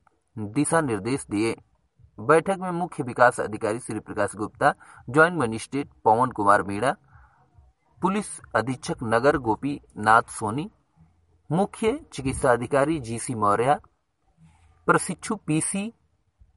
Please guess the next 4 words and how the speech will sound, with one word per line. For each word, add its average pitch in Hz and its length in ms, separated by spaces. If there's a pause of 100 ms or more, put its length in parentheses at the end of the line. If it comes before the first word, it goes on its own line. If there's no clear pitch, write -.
(680)
एस - 300 (100)
प्रतिभा 135 500 (760)
मिश्रा 127 420 (1500)
एवं 139 260